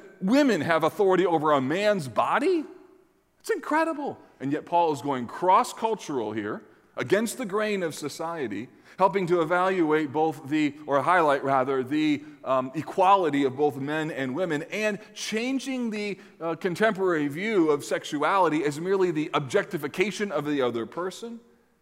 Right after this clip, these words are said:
Instead, now what marriage becomes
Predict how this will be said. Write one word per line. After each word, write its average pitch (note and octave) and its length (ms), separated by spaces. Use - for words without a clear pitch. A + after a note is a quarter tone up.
Instead, D#3 600
now C#3+ 240
what C3 180
marriage C3 480
becomes D3+ 760